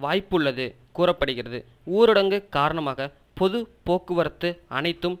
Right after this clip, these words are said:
நிறுத்தப்பட்டுள்ளது. குறிப்பாக மக்கள் அதிவேகமாக பயன்படுத்தும்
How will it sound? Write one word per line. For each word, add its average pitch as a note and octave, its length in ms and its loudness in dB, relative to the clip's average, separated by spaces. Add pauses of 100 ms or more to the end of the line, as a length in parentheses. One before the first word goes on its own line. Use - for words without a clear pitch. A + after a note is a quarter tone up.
(120)
நிறுத்தப்பட்டுள்ளது. C3 720 -4 (400)
குறிப்பாக F#3 520 2 (320)
மக்கள் G#3 340 0 (240)
அதிவேகமாக F3 760 -2 (340)
பயன்படுத்தும் D#3 680 -2